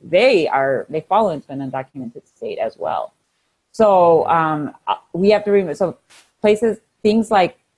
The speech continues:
people that, why they're coming sometimes from Central America, it's important to, for us to always take a look and really dig deeper into the root causes of what, what is causing people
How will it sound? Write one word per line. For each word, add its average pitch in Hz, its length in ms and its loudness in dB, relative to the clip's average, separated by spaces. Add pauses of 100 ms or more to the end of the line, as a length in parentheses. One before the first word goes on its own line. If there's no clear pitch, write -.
(600)
people 170 260 -2
that, 165 240 0
why 170 440 2
they're 170 180 -2
coming 131 480 -10
sometimes 131 420 -12
from 127 140 -16
Central 131 340 -10
America, 131 380 -8
it's 135 140 -8
important 160 560 -10
to, 143 160 -6 (120)
for - 220 -6
us 180 400 0 (440)
to - 60 -2
always 180 760 2 (520)
take 180 320 -6
a 165 140 0
look 165 420 -2 (220)
and 160 260 -6
really 165 280 -4
dig 143 360 -8
deeper 226 500 -4 (100)
into 165 320 -8
the 156 160 -6
root 160 240 -8
causes 156 480 -4
of 139 220 -8
what, 147 260 -6
what 185 220 0
is 202 120 -4
causing 156 460 -4
people - 420 -12